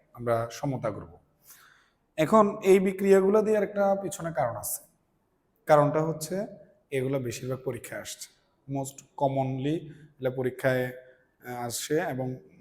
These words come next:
সবার কাছেই মোটামুটি এটা ব্যবহৃত একটা প্রক্রিয়া যে বিক্রিয়াগুলোকে সমতা করা।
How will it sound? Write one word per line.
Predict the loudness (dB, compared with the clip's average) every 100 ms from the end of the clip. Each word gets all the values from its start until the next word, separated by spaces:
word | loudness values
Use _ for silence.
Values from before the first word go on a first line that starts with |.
| -16
সবার | -10 -2 0 -2 -4
কাছেই | -4 -4 -2
মোটামুটি | -2 -2 -4 -4 -6
এটা | -6 -4 -6 -10 _ _
ব্যবহৃত | -10 -6 -4 -4
একটা | -8 -8 -10 -10 -20 _ _ _ _ -8
প্রক্রিয়া | -6 -4 0 2
যে | 2 -4
বিক্রিয়াগুলোকে | -4 -4 -4 -4 -8 -8
সমতা | -10 -10 -10 -12
করা। | -14